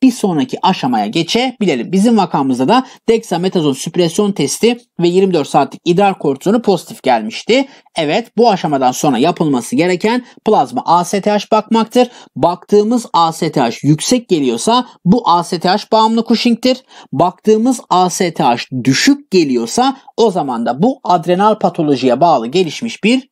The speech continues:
Cushing'tir. Gel burada algoritma üzerinden görelim. Bak, Cushing şüphesi var, tarama testini yaptım. Bunlardan en az iki tanesi pozitif gelirse plazma A S T H bakarım. Baktığım plazma A S T H yüksek ise buna A S T H bağımlı Cushing.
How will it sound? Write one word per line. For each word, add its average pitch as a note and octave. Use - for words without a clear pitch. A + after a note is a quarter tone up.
Cushing'tir. B2
Gel A3
burada D3+
algoritma D#3+
üzerinden D#3+
görelim. B2+
Bak, C#3+
Cushing F3
şüphesi A3
var, A3+
tarama F#3
testini D#3+
yaptım. E3+
Bunlardan F3
en G3
az C#3+
iki E3+
tanesi D3+
pozitif -
gelirse F#3
plazma F3+
A F3
S C#3
T D3
H G3
bakarım. B2
Baktığım F#3+
plazma F#3
A F3
S E3
T C#3+
H A2
yüksek F3+
ise B2+
buna E3
A E3
S F#3
T G#3
H G#3+
bağımlı A3+
Cushing. B3+